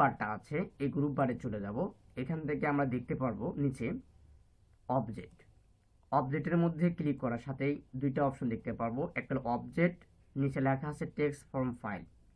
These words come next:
আমরা এখান থেকে নিচে যে টেক্সট ফর্ম ফাইলটি আছে, এই ফাইল অপশনটিতে ক্লিক করব।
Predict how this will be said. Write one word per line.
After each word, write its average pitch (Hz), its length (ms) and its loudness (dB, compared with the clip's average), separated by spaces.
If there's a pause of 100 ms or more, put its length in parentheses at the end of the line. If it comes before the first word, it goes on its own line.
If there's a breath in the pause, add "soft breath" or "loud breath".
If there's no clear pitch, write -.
(880)
আমরা 135 200 4
এখান 170 220 4
থেকে 127 180 0 (360)
নিচে 143 260 2
যে 151 60 -2 (100)
টেক্সট 160 260 -2
ফর্ম 165 160 0 (100)
ফাইলটি 139 300 0 (100)
আছে, - 140 -6 (180)
এই 135 140 2
ফাইল 135 240 0
অপশনটিতে 139 420 -4 (100)
ক্লিক 131 280 0
করব। 92 140 -10